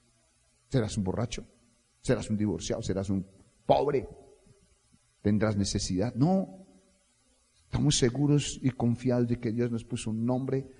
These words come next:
con un propósito claro. Vas a ser bendecido, vas a bendecir las naciones,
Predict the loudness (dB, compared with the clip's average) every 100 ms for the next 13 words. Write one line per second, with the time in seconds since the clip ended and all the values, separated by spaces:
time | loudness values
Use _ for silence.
0 | -10 -2 2 2 0 -4 -2 -4 -4 -6
1 | -4 -4 -4 -4 -8 -18 _ -8 -6 -4
2 | -4 -4 -2 -4 -4 -8 -6 -4 -4 -4
3 | -2 -2 -2 -6 -6 -4 -2 -4 -4 -6
4 | -6